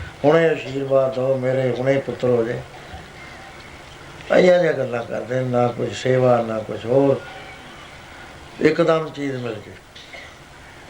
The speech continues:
ਉਹ ਮਹਾਤਮਾ ਭੇਜ ਦਿੰਦੇ ਆ, ਕੋਈ ਬਹੁਤ ਡਿਜ਼ਰਵਿੰਗ ਕੇਸ ਹੋਵੇ, ਫਿਰ ਜਾ ਕੇ ਕਿਤੇ ਪਰਮੇਸ਼ਰ ਨੂੰ ਵੀ ਕਹਿ ਦਿੰਦੇ ਨੇ। ਮਾਤਾ ਜੀ ਨੂੰ ਜਾਂ ਪੰਜ ਸੱਤ ਵਾਰੀ ਪੁੱਛਿਆ, ਸੇਠ ਸੇਵਾ ਬਹੁਤ ਕਰਦਾ ਸੀ।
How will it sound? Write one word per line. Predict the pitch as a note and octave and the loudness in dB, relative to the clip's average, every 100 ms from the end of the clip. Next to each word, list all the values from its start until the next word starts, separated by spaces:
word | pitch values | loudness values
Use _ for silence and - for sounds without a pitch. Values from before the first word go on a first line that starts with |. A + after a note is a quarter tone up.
| - - - - - - - - - - | -20 -20 -18 -16 -16 -18 -20 -20 -16 -4
ਉਹ | C#3 | 2
ਮਹਾਤਮਾ | C#3 C#3 D3 E3+ F#3 | 4 4 4 4 4
ਭੇਜ | F3+ E3 C#3 | 4 2 2
ਦਿੰਦੇ | C#3+ D3+ E3+ | 0 2 2
ਆ, | E3+ | 2
ਕੋਈ | F3 | 0
ਬਹੁਤ | C#3+ C#3+ D3+ D3+ | 0 2 2 4
ਡਿਜ਼ਰਵਿੰਗ | C#3+ A#2+ A#2+ B2+ A#2+ C3+ C3+ | 2 2 0 0 2 0 0
ਕੇਸ | C3+ B2 A#2+ A2 | 2 2 2 -2
ਹੋਵੇ, | G#2 G#2 - - | -4 -6 -12 -2
ਫਿਰ | C3 C3+ | 4 4
ਜਾ | B2+ A#2+ - | 6 2 0
ਕੇ | - G#2+ | -6 -10
ਕਿਤੇ | G#2+ A2+ A2+ C#3 - - - - | -6 -4 -4 -6 -10 -20 -20 -2
ਪਰਮੇਸ਼ਰ | B2 B2 B2+ - B2 | 2 4 4 4 2
ਨੂੰ | A#2 | 2
ਵੀ | A2+ A#2 | -2 -2
ਕਹਿ | A#2+ A#2+ | 2 4
ਦਿੰਦੇ | A#2 G#2+ | 2 -2
ਨੇ। | G#2+ G#2+ - - - - - - - - - - - - - - - - | -10 -12 -16 -18 -18 -20 -20 -20 -20 -18 -18 -18 -18 -18 -18 -18 -8 2
ਮਾਤਾ | C3+ C#3+ D#3+ | 4 6 4
ਜੀ | D#3+ | 4
ਨੂੰ | E3 | 2
ਜਾਂ | D#3+ D#3 | 4 2
ਪੰਜ | D3+ D3 C#3 | 2 0 2
ਸੱਤ | C#3+ | 0
ਵਾਰੀ | C3+ C3+ C3+ | 4 4 4
ਪੁੱਛਿਆ, | C3 B2 C3+ C3 | -2 -2 2 2
ਸੇਠ | A#2+ B2+ B2+ | 2 0 0
ਸੇਵਾ | - B2 A#2+ B2 | 0 2 4 4
ਬਹੁਤ | A#2 A2+ | 4 4
ਕਰਦਾ | A2 B2 A2+ B2+ | 4 0 4 4
ਸੀ। | A#2 G#2+ | 4 -2